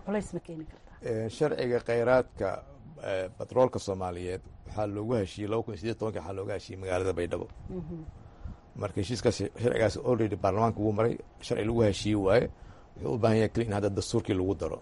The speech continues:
Speaker 2: Marka sharcigaasi waa cad yahay, heshiisna waa lagu yahay.
Speaker 1: Marka dastuurka, en,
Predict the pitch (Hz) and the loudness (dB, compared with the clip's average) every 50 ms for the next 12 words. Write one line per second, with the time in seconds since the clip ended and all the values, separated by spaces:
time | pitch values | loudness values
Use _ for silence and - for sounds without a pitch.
0 | - 98 98 - - - 95 90 - - 120 107 104 113 110 98 92 - 95 90 | -6 -6 -6 -4 0 0 0 0 2 2 4 4 6 4 4 4 2 0 -6 -6
1 | - - - - - - - - - - - - - - 113 110 - 104 107 101 | -6 -8 -12 -18 -18 -14 -14 -10 -10 -10 -12 -12 -8 -2 0 0 2 2 2 4
2 | 110 107 107 110 - - - 101 - 131 104 85 104 98 95 95 90 90 90 82 | 4 2 2 2 0 -2 -8 -8 -6 -6 -4 -2 -2 -2 -2 -2 -4 -6 -6 -8
3 | 82 - - - - - - - - - - - 220 - - 202 196 208 - - | -8 -10 -14 -18 -16 -16 -16 -16 -16 -16 -14 -12 -12 -8 -8 -6 -6 -6 -6 -2
4 | - 247 233 - - - 202 175 - - - - 185 185 185 180 170 175 | 0 0 -2 -2 -4 -6 -6 -6 -8 -8 -14 -12 -8 -6 -6 -4 -6 -6